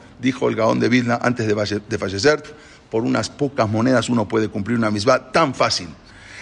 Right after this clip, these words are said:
¿Acaso es posible tener esa oportunidad en el, en el, oportunidad en, en el cielo?". Esa es, esa es la alegría que debemos buscar en las misvot. Las misvot, como dijimos, no hay pago, pero la,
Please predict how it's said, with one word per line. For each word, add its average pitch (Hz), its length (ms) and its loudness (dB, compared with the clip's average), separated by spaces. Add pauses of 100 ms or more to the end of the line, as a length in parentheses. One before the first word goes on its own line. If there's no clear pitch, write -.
(120)
¿Acaso 131 680 0 (920)
es - 160 0
posible 123 460 0
tener 123 220 -2
esa 120 120 0
oportunidad 113 600 0
en 104 140 -2
el, 98 200 -6
en 110 120 -2
el, 101 120 -6 (180)
oportunidad 117 460 2
en, 120 180 -2
en 101 140 -6
el 95 100 -6
cielo?". 135 360 2 (880)
Esa 214 360 2
es, 190 320 -6 (760)
esa 175 320 4
es 143 180 -2
la 135 100 2
alegría 135 640 -2
que 123 120 -10
debemos 113 280 -4
buscar 113 300 -6
en 101 80 -12
las 98 100 -12
misvot. 95 360 -12 (160)
Las 110 80 -10
misvot, 127 320 -8
como 123 160 -8
dijimos, 143 280 -8
no 143 80 -4
hay 185 120 -6
pago, 101 440 -6
pero 117 140 -4
la, 123 200 -2